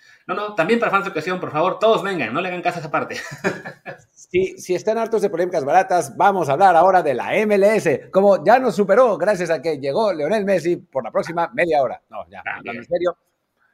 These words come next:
Speaker 2: eh, no, la verdad es que no son polémicas baratas porque esperamos que nos paguen por ellas. O sea, que ojalá que sean polémicas caras de ahora en adelante. Creo que sería, sería algo conveniente.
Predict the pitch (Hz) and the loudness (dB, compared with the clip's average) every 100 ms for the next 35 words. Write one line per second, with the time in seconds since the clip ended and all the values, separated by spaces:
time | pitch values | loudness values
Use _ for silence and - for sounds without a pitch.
0 | _ 131 127 143 180 - _ _ _ 147 | _ -8 -6 -4 -4 -6 _ _ _ 0
1 | 175 202 202 196 - _ _ _ - 139 | 2 0 0 -6 -6 _ _ _ -8 -4
2 | 185 196 180 175 170 165 151 165 151 160 | -2 -2 -4 -4 -2 -2 2 0 0 -4
3 | - _ 139 - 170 170 _ _ _ _ | -6 _ -10 -4 -4 -4 _ _ _ _
4 | _ _ _ 151 139 147 147 151 139 117 | _ _ _ -10 -6 -2 -2 -2 -8 -4
5 | - 117 95 90 92 82 78 - 135 139 | -2 -2 -4 -12 -18 -18 -20 -6 -6 -4
6 | 139 139 147 147 147 156 139 143 151 180 | -4 -2 -4 -4 -6 -6 -4 -4 -2 -4
7 | 156 135 220 185 165 185 _ _ - 131 | -4 -2 0 2 2 -2 _ _ -6 -4
8 | 135 131 113 107 101 117 127 117 117 120 | -2 -4 -6 -8 -8 -8 -6 -8 -6 -4
9 | 110 101 101 120 127 117 107 110 110 113 | -4 -6 -8 -6 -6 -4 -6 -8 -10 -12
10 | 92 _ | -16 _